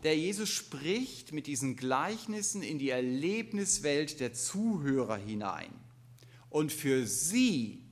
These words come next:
war das Senfkorn der kleinste Same, den sie kannten. Die haben keine Orchideen angepflanzt.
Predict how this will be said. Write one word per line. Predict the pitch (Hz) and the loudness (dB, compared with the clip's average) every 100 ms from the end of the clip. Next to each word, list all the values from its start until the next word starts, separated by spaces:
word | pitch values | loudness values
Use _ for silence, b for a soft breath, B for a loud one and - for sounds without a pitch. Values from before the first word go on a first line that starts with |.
| - 107 | -16 -4
war | 120 143 151 170 175 | 4 4 4 2 -2
das | 120 - - | -4 -4 0
Senfkorn | 143 160 151 - 160 147 | 0 0 -8 -4 0 0
der | 127 117 | 0 -4
kleinste | - 135 135 147 - - 131 | -2 2 2 2 -2 -2 -2
Same, | 110 120 127 127 127 | 0 2 2 0 -2
den | 123 120 113 | -2 -2 -2
sie | 113 110 | -4 -6
kannten. | - 151 165 156 135 98 - - - - - - - | 2 2 4 4 4 0 -8 -20 -20 -20 -20 -20 -12
Die | 120 | -4
haben | 120 127 | -2 -2
keine | - 160 160 | 2 2 4
Orchideen | 135 131 135 127 135 123 | 0 0 2 4 6 6
angepflanzt. | 110 104 - - - - - - | 2 0 -4 -8 -8 -12 -12 -14